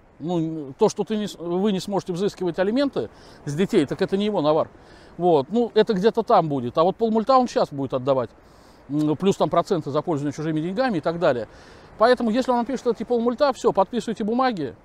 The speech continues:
передаете все права, с вас слетают алименты. И дальше, друзья, очень важный фактор. У вас может возникнуть соблазн уже у самого, что, <laughs> «Ха,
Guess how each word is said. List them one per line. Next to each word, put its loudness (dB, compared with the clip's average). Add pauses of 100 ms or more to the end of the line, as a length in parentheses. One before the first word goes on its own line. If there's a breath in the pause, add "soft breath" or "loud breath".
(140)
передаете 2
все 0
права, 4 (400)
с -18
вас 0
слетают -2
алименты. -4
И -4
дальше, 4
друзья, -2
очень -4
важный -2
фактор. -4 (680 loud breath)
У -4
вас 4
может 0
возникнуть -2
соблазн 0
уже 0
у 0
самого, 0
что, 0
<laughs> -8
«Ха, 2